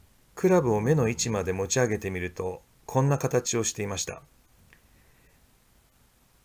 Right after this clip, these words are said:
芝のモデルを使ってみるとわかるように、打つ時にこのようなV字型のつま先の部分が当たるんです。なら、そのような当たり方をするように打ってみようと思いました。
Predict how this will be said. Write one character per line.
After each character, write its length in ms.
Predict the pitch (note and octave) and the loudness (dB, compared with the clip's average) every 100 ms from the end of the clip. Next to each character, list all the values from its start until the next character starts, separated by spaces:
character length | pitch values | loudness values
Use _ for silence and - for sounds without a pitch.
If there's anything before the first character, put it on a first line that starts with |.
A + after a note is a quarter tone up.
| _ _ _ | _ _ _
芝 320 | - C#3+ F3 | -4 2 4
の 120 | F#3 | 4
モ 160 | F3 D#3+ | 4 4
デ 100 | D#3 | 4
ル 100 | D3+ | 4
を 60 | C#3+ | 2
使 180 | - | -2
っ 60 | C#3+ | -2
て 140 | - | 0
み 100 | D3+ | 0
る 80 | B2+ | 0
と 140 | A2 F#2+ | 0 0
わ 80 | |
か 120 | F#2 G#2 | 0 -2
る 80 | |
よ 140 | F#2+ F2+ | -2 -4
う 40 | |
に、 180 | F#2+ F#2+ - _ _ _ _ _ _ _ | -6 -12 -16 _ _ _ _ _ _ _
打 60 | D3 | 0
つ 160 | - | 2
時 260 | A#2+ - F#2 | 2 -2 -6
に 280 | F#2 F#2+ - | -8 -10 -12
こ 160 | - A#2 | -2 0
の 120 | C3 | 4
よ 180 | D3+ C3+ | 4 2
う 20 | |
な 280 | G#2 F#2+ - - | 0 -4 -6 -2
V 160 | C3 | 0
字 160 | C#3+ C#3+ | 0 0
型 240 | C#3 C#3+ | 0 0
の 120 | B2+ B2 | -2 -2
つ 180 | - | -2
ま 100 | C3+ | -2
先 280 | D#3 D#3 D#3 | -2 -2 -2
の 120 | D3 | -2
部 100 | C#3+ | 0
分 200 | C#3+ C#3+ | 0 0
が 100 | C#3+ | 2
当 140 | C3+ G2+ | 0 0
た 40 | |
る 80 | F#2+ | -2
ん 60 | F#2 | -4
で 80 | |
す。 200 | F2 - - - - - - - - - - - - - - E2 - | -6 -6 -12 -20 -20 -20 -18 -18 -18 -20 -20 -20 -20 -18 -16 -14 -8
な 220 | A2 C3 | 0 4
ら、 220 | A#2+ G2+ | 4 2
そ 220 | - - A2 | -2 -2 0
の 100 | C3 | 2
よ 160 | D3+ | 2
う 20 | |
な 120 | A#2+ G2+ | 2 0
当 60 | |
た 120 | - | 0
り 100 | A2+ | -2
方 240 | A#2 B2 A2+ | -2 0 2
を 80 | G2+ | 0
す 140 | - | -2
る 80 | G#2 | -2
よ 120 | G#2+ | -2
う 20 | |
に 160 | G2+ G2 | -2 -6
打 120 | - | -8
っ 20 | |
て 180 | C3 B2+ | -6 -4
み 120 | G#2+ | -2
よ 100 | G2 | -2
う 40 | F#2 | -2
と 80 | F#2 | -4
思 160 | F#2 | -6
い 60 | F#2 | -6
ま 100 | F#2+ | -6
し 100 | - | -6
た。 180 | - | -8